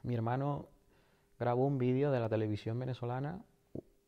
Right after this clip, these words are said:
una consagración de la primavera de Igor Stravinsky con Bernard Haitink dirigiendo y la Filarmónica de Berlín. Ese vídeo lo habré visto yo unas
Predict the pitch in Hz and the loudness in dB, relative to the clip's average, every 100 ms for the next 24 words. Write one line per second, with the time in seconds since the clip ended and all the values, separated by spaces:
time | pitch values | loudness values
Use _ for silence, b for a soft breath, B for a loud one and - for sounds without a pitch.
0 | _ - 131 135 147 147 143 131 123 127 | _ -4 -2 0 0 0 0 -2 0 0
1 | 123 127 139 127 123 113 110 123 139 120 | 2 2 0 0 0 -2 -4 -4 -2 -2
2 | 127 127 - 117 123 - 147 - 117 113 | -2 -4 -4 -6 -6 -6 -8 -4 -4 -2
3 | 127 131 - 120 135 175 208 b b b | -2 -4 -4 -4 -4 -6 -8 b b b
4 | b b - 113 135 156 147 147 151 156 | b b -20 -6 0 0 0 -4 -4 -2
5 | 151 120 117 110 107 113 113 107 104 101 | 0 0 0 -2 0 -2 -2 -2 -2 -4
6 | 98 117 127 147 151 135 127 131 131 - | -6 -6 -4 -2 0 2 0 0 -2 -4
7 | 135 123 139 - 135 139 135 | -4 -2 -4 -2 0 0 -2